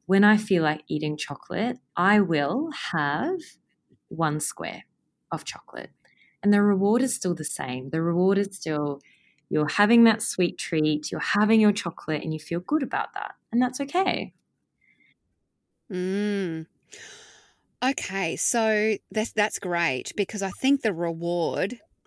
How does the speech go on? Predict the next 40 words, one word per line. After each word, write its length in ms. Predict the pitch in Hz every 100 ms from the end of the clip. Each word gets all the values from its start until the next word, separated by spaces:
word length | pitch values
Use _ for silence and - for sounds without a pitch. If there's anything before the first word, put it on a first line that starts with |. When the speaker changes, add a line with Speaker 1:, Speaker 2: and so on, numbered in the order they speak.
| -
Speaker 2:
for 160 | - 175
me, 260 | 180 156
because 380 | 160 185 233 190
the 100 | 214
trigger, 540 | - - 320 277 208 -
the 240 | - 180 -
cue 300 | - - 262 254
or 100 | 170
the 80 |
trigger, 460 | 175 - 160 190 254
which 220 | 220 -
is 100 | 175 -
what 200 | 165 - _
you 360 | 185 180 175 175
use 260 | 165 165 170
interchangeably, 960 | 165 - - 156 160 156 135 147 214 - - - - _ -
is 140 | 180
the 140 | 180 190
emotion 600 | 175 170 170 180 170 165
or 160 | 156
the, 80 | 160
f-, 300 | 175 - - - -
you 120 | 170
know, 120 | 160 151
feeling 320 | 185 165 170
hungry 540 | 185 165 165 160 170
or 200 | 147 143
needing 240 | 151 156 170
to 80 |
make 160 | 170 170
a 20 |
decision 420 | - - 170 165
or 120 | 151 143
whatever 340 | 175 185 175
that 220 | 165 -
sort 140 | - 165
of 60 | - _ -
event 400 | 165 180 170 143
Speaker 1:
Mm-hmm. 240 | 160 -
Speaker 2:
is. 260 | 160 -